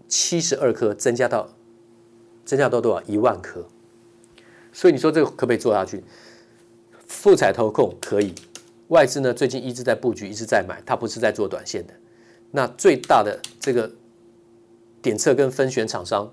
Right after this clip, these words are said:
当然就是惠特，惠特最近的短线的高点是两百二十五，现在是来到一百九十五，已经回了三十块钱，捡便宜哦，啊，要难得碰到这样的机会，而且最近的最大量的一天是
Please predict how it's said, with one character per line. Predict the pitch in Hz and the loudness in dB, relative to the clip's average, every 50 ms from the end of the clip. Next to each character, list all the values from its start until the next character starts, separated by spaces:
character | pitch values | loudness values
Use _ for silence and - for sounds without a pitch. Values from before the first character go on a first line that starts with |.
| _ _ _ | _ _ _
当 | - 120 | -2 -2
然 | 110 107 | -2 -2
就 | 101 | -4
是 | 110 104 | -6 -4
惠 | - - 107 - | -2 0 -2 0
特， | - 110 92 | -2 -4 -4
惠 | - - 196 175 | 2 4 4 6
特 | 185 170 | 4 4
最 | - - 175 | 2 2 0
近 | 143 131 143 127 | 0 -2 -4 -4
的 | 120 | -4
短 | 113 - 110 95 95 | -2 -2 -4 -4 -2
线 | - 139 | -4 -4
的 | 120 110 | -4 -4
高 | - 113 110 113 | -2 -2 -2 -2
点 | 110 98 87 | -4 -8 -10
是 | - - 107 | -8 -6 -4
两 | 98 107 110 | -2 -2 -4
百 | 107 104 | -4 -4
二 | 98 113 107 | -4 -4 -4
十 | 95 - - | -6 -8 -10
五， | 92 90 92 - - _ - - - _ _ | -14 -14 -16 -20 -20 _ -20 -20 -20 _ _
现 | - - - 147 | -8 -4 -2 -2
在 | 127 139 127 | 0 0 -2
是 | 117 - | -2 0
来 | 120 101 101 | -2 0 0
到 | 107 113 - | 0 -2 -2
一 | - 175 | -2 -4
百 | - 101 98 | -2 -2 -4
九 | 104 - 95 85 | -6 -6 -10 -12
十 | - - | -12 -12
五， | 90 85 | -14 -14
已 | 90 101 | -12 -10
经 | 110 135 | -8 -6
回 | 127 127 107 | -6 -4 -4
了 | 110 | -4
三 | 104 - 110 104 | -4 -4 -4 -6
十 | 104 95 | -8 -8
块 | 101 - 107 - | -8 -8 -8 -8
钱， | - - - - _ _ _ _ _ _ _ _ _ | -10 -12 -16 -18 _ _ _ _ _ _ _ _ _
捡 | - - 90 95 | -8 -8 -8 -8
便 | - - 92 92 | -8 -10 -10 -10
宜 | 90 80 82 | -12 -14 -14
哦， | 87 - - _ _ _ _ _ _ - | -16 -16 -18 _ _ _ _ _ _ -8
啊， | - 101 90 90 92 - _ _ _ - | -8 -8 -8 -8 -12 -20 _ _ _ -8
要 | 135 123 | -6 -4
难 | 117 120 117 120 | -2 -2 -2 -2
得 | 113 120 | -4 -4
碰 | 113 - 135 123 | -4 -4 -2 -2
到 | 117 110 | -2 0
这 | - 123 | 0 -2
样 | 110 | -4
的 | 104 | -4
机 | 98 - - 101 104 | -6 -8 -8 -6 -4
会， | - 120 95 85 - - - - - - - - | -2 -2 -2 -4 -6 -14 -20 -20 -20 -20 -16 -6
而 | - 135 143 | -4 -2 -2
且 | 139 - 113 98 92 - | 0 0 0 0 -2 -4
最 | - - 165 135 | -6 -4 -2 -2
近 | 127 147 | -2 -2
的 | 131 120 | -4 -4
最 | 113 - - | -2 -2 0
大 | - - 127 | 2 4 4
量 | 120 117 110 104 | 4 2 0 -4
的 | 113 | -6
一 | - 123 | -8 -10
天 | 117 - 123 113 | -6 -4 -4 -4
是 | 113 - - 113 101 | -4 -4 -6 -6 -6